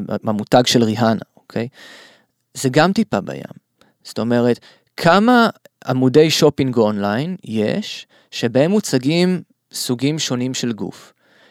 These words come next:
יש, אבל הם בטח לא הרוב, נכון? ואז, ואז קורה משהו, ו-, ו-, אה, אחד מהברנדים, אני לא יודע מה מותר לי ו-, ואסור לי להגיד, אבל אחד מהברנדים פתאום משלב, אה, גם, אה, גוף,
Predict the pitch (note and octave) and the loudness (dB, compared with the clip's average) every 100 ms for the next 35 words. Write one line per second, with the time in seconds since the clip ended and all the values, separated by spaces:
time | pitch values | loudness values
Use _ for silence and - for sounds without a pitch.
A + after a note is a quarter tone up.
0 | _ _ - A2+ F#3 - - - - _ | _ _ -10 -2 0 -2 -6 -10 -16 _
1 | _ _ _ _ A2+ A2 G#2 - _ A2+ | _ _ _ _ -6 -4 -4 -8 _ -12
2 | A#2 A2+ D#3+ C#3 C3+ B2 A#2 D3+ G#2 - | -6 -6 -4 0 2 4 4 2 2 -6
3 | _ _ _ - - B2 D3 B2 C#3 D3+ | _ _ _ -20 -10 -6 -4 0 0 -2
4 | - C3+ D#3 D3 B2+ - - - C3+ C3+ | -6 -2 -2 -4 -12 -18 -20 -2 0 2
5 | G#3 G3+ D3 - A2+ A2+ A2 A2 A2 A2 | 2 2 0 -2 -4 -2 -4 -6 -6 -4
6 | G#2+ G#2 G#2 G#2 G#2 G#2 - - - - | -4 -6 -8 -10 -10 -12 -16 -20 -14 0
7 | D#3+ F#3+ D#3+ C#3+ E3 F#3+ C3+ A#2+ C#3 D3+ | 2 4 2 4 4 4 2 2 2 2
8 | D3 C3+ - C#3 D3 B2+ A#2+ A2+ A2+ - | 2 0 4 4 4 2 0 0 -4 -4
9 | C#3 C3+ A#2+ B2+ E3+ A#2+ A2+ - - - | -2 0 0 0 0 0 -2 -6 -14 -2
10 | - E3+ D#3+ C#3 D#3 F3+ C#3+ B2+ A#2+ - | 0 2 2 2 2 2 0 -2 -6 -6
11 | B2 D#3+ E3 D#3 C#3 C3+ C3 E3 D3 G#2+ | 0 2 2 -2 -2 2 4 6 4 0
12 | - - _ - A#2 A2+ A2 C#3 D#3+ D#3 | -14 -20 _ -6 -4 -2 2 4 4 0
13 | C#3+ B2+ A#2 C3 E3 - | 0 0 -2 -2 -4 -6